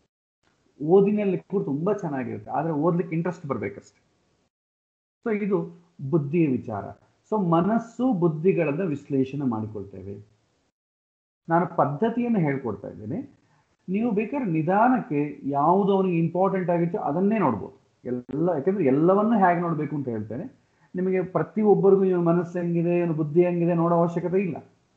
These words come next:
ಆದ್ರೆ ಏನಾದ್ರೂ ನೀವು ಅವ್ರಿಗೆ ಫಲ ಹೇಳ್ಬೇಕು, remedy ಹೇಳ್ಬೇಕು ಅಂದಾಗ ಮಾತ್ರ ಅದು ಬೇಕೇ ಬೇಕಾಗ್ತದೆ. ಉಳಿದ ಸಮಯದಲ್ಲಿ ಅವಶ್ಯಕತೆ ಇಲ್ಲ, ಯಾಕಂದ್ರೆ ಅದನ್ನೇನು ಬದಲಾವಣೆ ಮಾಡ್ಲಿಕ್ಕೆ ಬರಲ್ಲ. Next ಆಧಿಪತ್ಯ ಬಲ,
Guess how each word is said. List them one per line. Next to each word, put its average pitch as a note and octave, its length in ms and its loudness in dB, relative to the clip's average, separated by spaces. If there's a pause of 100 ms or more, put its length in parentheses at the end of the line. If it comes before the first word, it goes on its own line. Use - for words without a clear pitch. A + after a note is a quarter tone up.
(320)
ಆದ್ರೆ A#2+ 520 0 (280)
ಏನಾದ್ರೂ E3+ 420 0
ನೀವು F3 160 0
ಅವ್ರಿಗೆ D#3 220 -2
ಫಲ D#3 320 4
ಹೇಳ್ಬೇಕು, E3 640 -2
remedy D#3 400 2
ಹೇಳ್ಬೇಕು C#3+ 440 0
ಅಂದಾಗ C3 220 -2
ಮಾತ್ರ B2 300 -4
ಅದು A2 100 -6
ಬೇಕೇ A#2+ 300 0
ಬೇಕಾಗ್ತದೆ. G#2 840 -10 (300)
ಉಳಿದ F#3 180 4
ಸಮಯದಲ್ಲಿ F3+ 460 -2
ಅವಶ್ಯಕತೆ C#3 540 -2
ಇಲ್ಲ, B2 140 -4
ಯಾಕಂದ್ರೆ - 720 -10
ಅದನ್ನೇನು D#3+ 360 0
ಬದಲಾವಣೆ C#3+ 440 2
ಮಾಡ್ಲಿಕ್ಕೆ C3 320 0
ಬರಲ್ಲ. - 280 -4 (1500)
Next - 380 -2 (320)
ಆಧಿಪತ್ಯ F3 680 2
ಬಲ, B2+ 200 -2